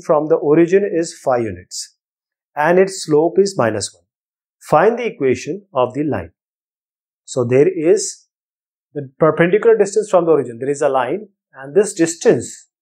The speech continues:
is five units. This is five units. So now here we have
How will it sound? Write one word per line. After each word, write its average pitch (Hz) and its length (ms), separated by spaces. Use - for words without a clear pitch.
is 190 180
five 180 260
units. - 540
This 131 160
is 175 120
five 165 200
units. - 400
So - 200
now 156 440
here 175 440
we 170 100
have 170 320